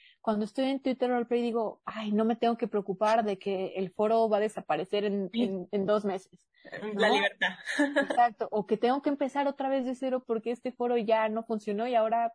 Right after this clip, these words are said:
Speaker 1: o sea, bueno, sobre todo como son temáticos,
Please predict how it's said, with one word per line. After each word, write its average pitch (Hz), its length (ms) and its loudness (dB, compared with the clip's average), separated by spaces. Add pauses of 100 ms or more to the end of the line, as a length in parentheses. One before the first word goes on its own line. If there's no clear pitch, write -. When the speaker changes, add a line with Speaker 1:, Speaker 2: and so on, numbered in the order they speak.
Speaker 1:
o - 100 -12
sea, 214 120 -6
bueno, - 260 -6
sobre 254 240 -6
todo 320 120 -4
como 311 220 0
son 269 400 -4 (160)
temáticos, 202 720 -2